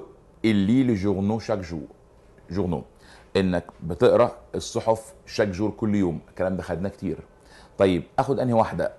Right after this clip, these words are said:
مكتوب نيميرو أ، je lis، أنا هقرأ les journaux quotidiens. أنا هقرأ الصحف، ها، جورنو يعني اليومية بتاع كل يوم. لكن طبعًا اللي في النص يا جماعة إبدو مادير أسبوعية، الكلام ده ما ينفعش، دي كانت الأهرام إبدو مثلًا. طب والأخيرة، je lis les journaux mensuels، أنا أقرأ الجرائد الشهرية. لا، إحنا اتفقنا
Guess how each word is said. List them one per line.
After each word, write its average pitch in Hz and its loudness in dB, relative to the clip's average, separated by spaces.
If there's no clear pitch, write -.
مكتوب 92 0
نيميرو 95 6
أ، 123 6
je 85 -2
lis، 104 2
أنا 98 2
هقرأ 113 -2
les 92 -2
journaux 98 -2
quotidiens. 85 -4
أنا 95 -2
هقرأ 107 -4
الصحف، - -4
ها، 101 -2
جورنو 104 -4
يعني 107 -4
اليومية 90 -2
بتاع 80 -6
كل 92 -2
يوم. 95 0
لكن 101 2
طبعًا 127 8
اللي 117 2
في - -8
النص 117 -4
يا 110 4
جماعة 107 4
إبدو 101 -2
مادير 104 4
أسبوعية، 104 0
الكلام 82 -6
ده 95 0
ما 101 2
ينفعش، 101 2
دي 87 -4
كانت 95 -4
الأهرام 98 0
إبدو 101 0
مثلًا. 104 0
طب 95 4
والأخيرة، 101 4
je - -4
lis 110 0
les 87 -2
journaux 101 0
mensuels، 107 -2
أنا 98 -2
أقرأ 104 -2
الجرائد 98 4
الشهرية. 98 2
لا، 92 0
إحنا 87 -6
اتفقنا 101 -2